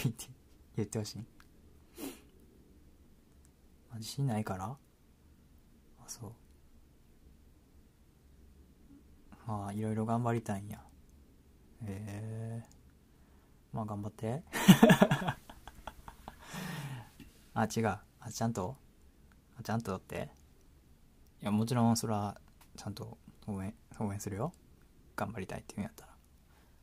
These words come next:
ら。<laughs> もっとちゃんと？いや、でもまあ、なんかそうやって悩んでる君も可愛いと思うから、まあ、頑張るのはいいと思うけど、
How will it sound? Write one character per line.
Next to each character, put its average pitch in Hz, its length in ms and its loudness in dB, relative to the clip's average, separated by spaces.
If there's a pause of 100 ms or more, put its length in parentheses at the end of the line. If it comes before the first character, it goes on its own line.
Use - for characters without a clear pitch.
(1800)
ら。 156 100 8
<laughs> - 20 -4 (880)
も 127 100 -2
っ 131 40 -4
と - 100 -14
ち - 80 -12
ゃ - 80 -8
ん 110 60 -4
と？ 131 220 -12 (1160)
い 110 60 -4
や、 110 140 2
で 117 100 0
も 113 80 0
ま 101 340 -6
あ、 - 40 -20 (1500)
な 123 80 -4
ん - 20 -6
か 117 80 -6
そ 123 100 -4
う 139 40 2
や - 20 2
っ 139 40 -10
て 110 100 -2
悩 113 180 2
ん 127 80 2
で 127 100 0
る 120 240 0 (760)
君 117 300 0
も - 140 -10 (560)
可 - 180 -4
愛 110 100 0
い - 20 0
と - 140 -14
思 101 160 -8
う - 20 -10
か - 140 -10
ら、 - 200 -8 (800)
ま - 80 -8
あ、 101 40 -4
頑 120 180 0
張 170 100 4
る 170 120 0
の 147 120 2
は - 260 -4 (1200)
い - 140 -10
い - 40 -8
と - 80 -4
思 110 160 -4
う 110 60 -6
け 107 100 -6
ど、 107 320 -6